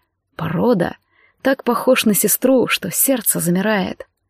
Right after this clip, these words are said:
И при этом совсем иной. Вместо мягкости — изысканная чеканность черт.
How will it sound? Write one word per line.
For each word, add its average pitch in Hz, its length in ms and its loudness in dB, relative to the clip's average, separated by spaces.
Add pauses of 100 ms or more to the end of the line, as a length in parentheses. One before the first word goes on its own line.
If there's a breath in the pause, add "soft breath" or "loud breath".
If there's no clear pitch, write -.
(400)
И 196 100 0
при 220 160 6
этом 254 280 8
совсем 240 500 4
иной. 220 560 2 (600)
Вместо 202 420 4
мягкости — 240 680 4 (360)
изысканная 254 800 4
чеканность 247 640 2
черт. - 440 -2